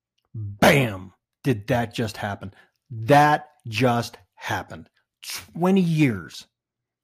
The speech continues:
of people continuously going in, people continuously making presentations, people continuously begging for this to happen, and it literally happens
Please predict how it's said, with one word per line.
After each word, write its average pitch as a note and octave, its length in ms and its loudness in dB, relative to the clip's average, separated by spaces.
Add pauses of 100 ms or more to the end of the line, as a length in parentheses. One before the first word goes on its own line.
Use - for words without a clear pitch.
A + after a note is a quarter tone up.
(540)
of A#2 260 -10
people D3+ 380 -4
continuously E3+ 880 -2
going C3+ 320 0
in, G#2+ 380 -4 (500)
people B2+ 260 -6
continuously D3+ 800 -2
making B2+ 560 -2 (1400)
presentations, B2+ 880 0
people D3 320 -6
continuously D3+ 840 -2
begging C3 500 -2
for - 120 -8
this A2+ 180 -6
to A2+ 120 -6
happen, B2 420 -4 (460)
and B2 160 -2
it B2 120 -8
literally D3+ 680 2
happens G#2 680 -6